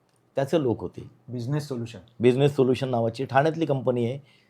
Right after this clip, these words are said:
Speaker 1: त्याचे लोक होते, दोन लोक होते, ते व्हिडिओ शूटमध्ये आलेले आहेत सगळे. आणि मुद्दा काय आहे की ते जर खाजगी लोक होते तर मग उल्हासनगर महापालिकेचा हा डेटा,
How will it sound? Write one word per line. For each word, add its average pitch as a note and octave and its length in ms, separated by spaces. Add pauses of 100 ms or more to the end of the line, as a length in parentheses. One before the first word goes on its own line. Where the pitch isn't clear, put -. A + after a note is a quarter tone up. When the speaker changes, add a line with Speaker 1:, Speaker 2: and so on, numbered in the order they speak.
(160)
Speaker 1:
त्याचे C#3+ 260
लोक E3 180
होते, C#3+ 200
दोन C3 280
लोक C3+ 160
होते, B2 200
ते C3+ 240
व्हिडिओ A#2 240
शूटमध्ये A#2+ 420
आलेले A2+ 300
आहेत G#2 100
सगळे. G2+ 360 (680)
आणि D#3 180 (600)
मुद्दा C3 380
काय E3 260
आहे B2 120
की D#3 140
ते F3 180
जर G3+ 220
खाजगी B2+ 360
लोक D#3+ 180
होते G2 360 (720)
तर F3 100
मग G3+ 120
उल्हासनगर F#3 600
महापालिकेचा D3+ 680
हा C#3 120
डेटा, A2 440